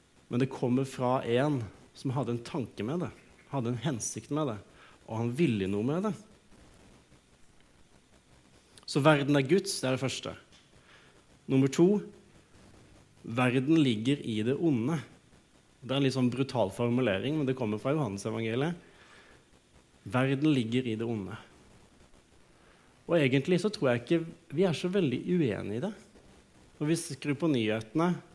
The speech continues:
når vi leser historien, eller når vi kikker inn i vårt eget hjerte, så ser vi at, vet du hva?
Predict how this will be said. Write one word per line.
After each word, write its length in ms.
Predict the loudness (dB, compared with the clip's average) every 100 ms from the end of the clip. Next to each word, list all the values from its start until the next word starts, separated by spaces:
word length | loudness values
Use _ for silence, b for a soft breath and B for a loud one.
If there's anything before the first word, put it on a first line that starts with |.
| -16 -4
når 140 | 0
vi 80 | 2
leser 360 | 2 0 -2 -2
historien, 600 | -2 -2 -2 0 0 -2 -6 -16 B B B B -4
eller 320 | 2 4 2 -2 -12 -20 -20 -20 _ -20 _ _ -20 -6
når 160 | -4
vi 80 | -2 -4
kikker 280 | -4 -4 -2
inn 120 | -2
i 40 |
vårt 160 | -2 -4
eget 240 | -4 -4 -6
hjerte, 320 | -8 -4 -4 -4 -10 -20 _ -20 -20 -20 _ B B _ _ _ _ _ -8
så 140 | -6
ser 340 | -4 -2 -2 -2
vi 80 | -2
at, 420 | -2 -6 -16 -14
vet 200 | -12 -6
du 60 | -2
hva? 160 | 0